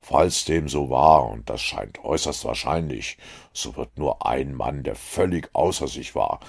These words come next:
vom Haus weg, anstatt zum Haus zurückrennen. Davon ausgehend, dass die Aussage des Zigeuners wahr ist, rannte er, um Hilfe rufend,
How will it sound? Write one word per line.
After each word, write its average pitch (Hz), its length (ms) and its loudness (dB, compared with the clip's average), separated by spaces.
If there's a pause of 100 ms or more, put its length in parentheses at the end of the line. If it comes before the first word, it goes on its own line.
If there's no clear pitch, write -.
(180)
vom - 240 -8
Haus 69 340 0
weg, - 300 -4 (220)
anstatt - 360 -4
zum 69 320 -4
Haus 62 300 -2
zurückrennen. 60 760 -8 (960)
Davon 57 380 -6
ausgehend, 65 760 -2 (240)
dass - 200 -4
die - 100 -4
Aussage 71 480 0
des - 180 -6
Zigeuners 73 680 -2
wahr 69 280 2
ist, - 400 -6
rannte - 360 -6
er, 60 300 -4
um 60 160 -12
Hilfe 69 420 -8
rufend, 62 540 -8